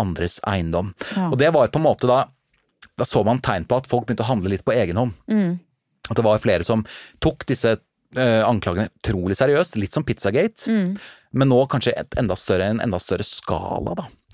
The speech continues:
Speaker 1: For det var også en mann ved navn Matthew Wright som kjørte opp på broen over The Hoover Dam og blokkerte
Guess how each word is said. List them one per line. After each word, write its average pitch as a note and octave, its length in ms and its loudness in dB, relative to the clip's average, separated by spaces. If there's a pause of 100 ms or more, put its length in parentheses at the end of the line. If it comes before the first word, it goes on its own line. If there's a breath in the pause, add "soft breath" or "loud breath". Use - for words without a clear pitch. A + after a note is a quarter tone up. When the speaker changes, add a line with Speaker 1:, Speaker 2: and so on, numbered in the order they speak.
(580 loud breath)
Speaker 1:
For - 360 -6
det D3 60 6
var C#3+ 100 6
også - 160 4
en C#3+ 80 2
mann B2+ 440 4
ved B2 120 2
navn A#2 240 2
Matthew B2+ 500 0
Wright B2 400 2
som - 180 -4
kjørte B2 300 0
opp - 100 -4
på A#2 160 -2
broen A2 500 2 (260)
over G2 360 2
The A#2+ 120 -2
Hoover G#2 360 0
Dam D3+ 360 0 (840)
og A#2 80 -2
blokkerte C3 640 0